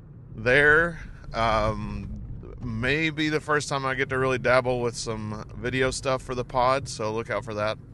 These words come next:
I'll, of course, mention it. So, yeah, I am running errands. I'm going the long way right now so that I can have plenty of time to record this episode. And you will notice that there will be a ton of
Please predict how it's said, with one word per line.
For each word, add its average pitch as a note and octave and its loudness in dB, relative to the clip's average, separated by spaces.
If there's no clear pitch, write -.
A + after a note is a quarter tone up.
I'll, G#2 -4
of G2+ -6
course, G2+ -10
mention G2+ -10
it. G2+ -10
So, D#3+ 6
yeah, E3 6
I C3+ 6
am C3+ 0
running C#3 0
errands. C#3 2
I'm A2+ -4
going C3+ -2
the A#2+ 4
long C3+ 2
way A2 0
right A2 2
now A#2+ 2
so A2+ -4
that A2 0
I G#2+ 0
can A2 -12
have A2 -2
plenty A#2 -6
of G#2+ -6
time A2+ -6
to G2+ -4
record G#2 -4
this G2+ -8
episode. G2 -6
And G#2+ -4
you A#2+ -2
will A#2 -2
notice B2 0
that A2+ -8
there A2+ 0
will A2 0
be A2+ -2
a A2+ 0
ton D3 -6
of B2 -6